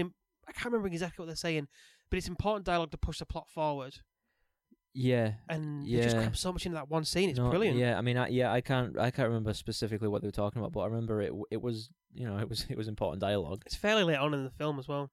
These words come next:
Speaker 2: Was it, eh, was it him?
Speaker 1: It's in the second third.
Speaker 2: Yeah, was it, was it
Speaker 1: It's
Speaker 2: her?
Speaker 1: af-, it's the, they're coming home from the day trip.
Speaker 2: Yeah, no, I'm just trying to think, was it, was it, was she talking about how she thinks he, he should be a child more,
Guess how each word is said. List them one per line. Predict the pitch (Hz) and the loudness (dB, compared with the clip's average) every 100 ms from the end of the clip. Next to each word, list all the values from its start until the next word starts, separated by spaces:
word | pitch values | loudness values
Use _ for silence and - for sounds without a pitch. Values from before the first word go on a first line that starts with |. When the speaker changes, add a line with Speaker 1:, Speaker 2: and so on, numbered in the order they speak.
| - | -8
Speaker 2:
Was | 143 | -6
it, | 165 - - | -6 -6 -8
eh, | 95 - 131 | -8 -6 -8
was | 147 190 | -6 -4
it | 185 | -2
him? | 160 160 | -2 -2
Speaker 1:
It's | 160 | -4
in | 190 | -2
the | 208 | 0
second | 202 175 156 | 0 -2 -4
third. | 151 143 139 | -2 -2 -2
Speaker 2:
Yeah, | 139 151 | 0 0
was | 160 | 0
it, | 170 | -2
was | 175 | 0
it | 170 | 2
Speaker 1:
It's | 160 | 4
Speaker 2:
her? | 220 208 | 4 4
Speaker 1:
af-, | |
it's | 208 185 | -4 -2
the, | 196 170 202 190 | -2 -2 -2 0
they're | |
coming | 196 226 196 | 0 0 2
home | 190 190 151 | 4 2 2
from | 147 | -2
the | 139 | 0
day | 151 | 0
trip. | 143 139 - - | -2 -8 -14 -4
Speaker 2:
Yeah, | 131 147 147 | 2 4 4
no, | 147 165 | 4 4
I'm | 165 | 2
just | 156 | 2
trying | 170 | 2
to | 123 | 4
think, | 151 135 | 4 2
was | 135 | 2
it, | - | 2
was | 143 | 2
it, | 147 - - _ _ _ - - | 0 -4 -12 _ _ _ -20 -8
was | - 131 | -4 -2
she | 147 | -2
talking | - 135 131 127 | 2 2 2 0
about | 120 117 113 | 2 2 2
how | 117 113 113 110 _ _ _ _ _ | 4 4 4 2 _ _ _ _ _
she | - 117 | -8 -4
thinks | 120 117 - | -2 -4 -4
he, | 113 110 - _ _ - | -2 -4 -8 _ _ -14
he | 151 | -10
should | 113 - 120 104 | -8 -4 -6 -2
be | 104 123 135 | -2 -2 -4
a | 131 | -6
child | 147 147 160 | -4 -4 -4
more, | 170 190 190 | -4 -6 -8